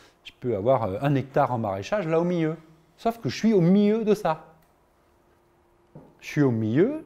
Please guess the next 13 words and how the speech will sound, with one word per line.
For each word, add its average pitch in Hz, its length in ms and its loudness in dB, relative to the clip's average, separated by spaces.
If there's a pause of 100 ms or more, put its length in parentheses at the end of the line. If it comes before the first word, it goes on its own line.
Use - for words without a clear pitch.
de 120 80 -2
cette 113 240 -8
dégradation 107 580 0
des 175 100 -4
matières 113 320 -4
organiques 127 320 -4
et 120 60 -6
de - 80 -10
cette - 260 -10
perte - 380 -4 (260)
de 113 120 -4
fertilité 120 800 -8
généralisée. 147 760 -4